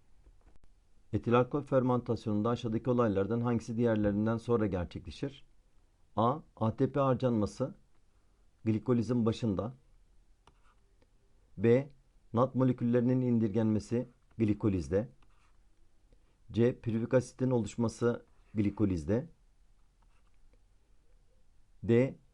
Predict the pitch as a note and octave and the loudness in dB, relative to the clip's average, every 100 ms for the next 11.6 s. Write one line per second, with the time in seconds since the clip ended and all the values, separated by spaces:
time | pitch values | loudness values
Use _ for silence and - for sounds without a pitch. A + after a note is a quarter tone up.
0 | _ _ A2 B2+ C3 C3 A#2+ A#2 A2+ B2 | _ _ 0 2 2 0 0 0 0 0
1 | B2 A2+ G#2 - A2+ A2 B2 A2 G#2 F#2+ | 0 -2 -6 0 0 0 0 2 2 -2
2 | C3 D#3 - - - B2 B2+ C3 B2 A#2+ | -6 -8 -12 -18 -2 -2 2 0 0 0
3 | A#2 A#2+ A#2 A2 - A2+ G2+ A#2+ A2 G#2 | 0 0 0 -2 -2 -2 0 -2 0 0
4 | - C#3+ E3 - - _ _ _ _ - | -2 -8 -8 -16 -20 _ _ _ _ -20
5 | - C3 C3+ G2 F2 - _ - G#2+ F#2+ | -6 2 4 4 -2 -6 _ -8 -2 -2
6 | - - F2 A#2 G#2 B2 G#2 F#2+ C3 - | -4 -8 -8 -6 0 2 2 0 -4 -10
7 | - _ G#2 - A2 G#2+ G2+ F#2 A#2+ - | -20 _ -4 -2 0 2 2 0 -2 -4
8 | - - _ - - - - G#2 A#2 B2 | -14 -20 _ -20 -20 -20 -6 -4 0 2
9 | A#2+ - A#2 G#2+ A2+ G#2+ A#2+ - A#2 B2 | 2 2 0 2 0 0 -4 -4 -4 0
10 | A#2 A#2 A2 G2 - F2 E2 G2 - B2+ | 0 0 0 -2 -2 -6 -6 -8 -4 0
11 | B2 - C3 C3+ - | 0 0 -4 -4 -10